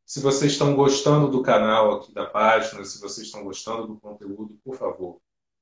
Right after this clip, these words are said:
curtam, compartilhem, isso é muito importante.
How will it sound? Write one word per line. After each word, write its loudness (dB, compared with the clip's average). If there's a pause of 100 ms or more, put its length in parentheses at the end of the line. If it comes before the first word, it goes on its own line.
curtam, 0
compartilhem, -2
isso -10
é -4
muito -6
importante. -6